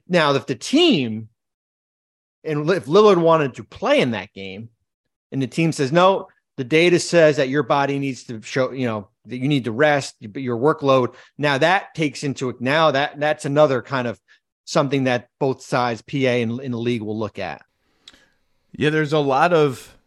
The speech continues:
Speaker 2: there's a, <laughs> there's a lot of complications to that sixty-five game thing if you're gonna start carving out.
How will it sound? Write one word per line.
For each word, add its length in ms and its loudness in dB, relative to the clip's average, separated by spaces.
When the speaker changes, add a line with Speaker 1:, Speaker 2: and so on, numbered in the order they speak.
Speaker 2:
there's 280 -4
a, 80 -2
<laughs> 200 -2
there's 260 -2
a 120 -4
lot 440 -2
of 420 -12
complications 840 -6
to 80 -6
that 180 -6
sixty-five 640 -8
game 280 -10
thing 220 -10
if 140 -12
you're 80 -10
gonna 180 -12
start 280 -8
carving 340 -4
out. 280 -6